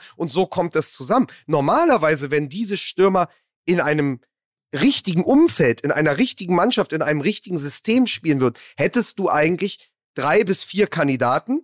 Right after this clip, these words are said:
Haller, Silva, Werner und Schick, die in der Bundesliga, äh, das Erbe von Lewandowski hätten antreten können und zumindest mal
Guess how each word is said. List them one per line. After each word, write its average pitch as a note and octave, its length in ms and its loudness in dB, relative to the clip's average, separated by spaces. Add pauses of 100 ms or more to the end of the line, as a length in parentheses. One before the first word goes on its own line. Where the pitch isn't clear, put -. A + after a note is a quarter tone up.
Haller, D3+ 420 -2
Silva, D#3+ 640 0
Werner D#3 420 0 (220)
und C#3+ 160 -2
Schick, - 420 -4
die C#3+ 140 -10
in D#3+ 100 0
der - 120 2
Bundesliga, E3+ 720 0 (320)
äh, D3 120 0
das D3+ 220 -2
Erbe D#3 440 2
von E3 320 0
Lewandowski D3 640 0
hätten D3+ 200 -2
antreten C#3+ 460 -4
können C#3+ 180 0 (180)
und E3+ 180 0
zumindest E3+ 640 0
mal D3+ 260 0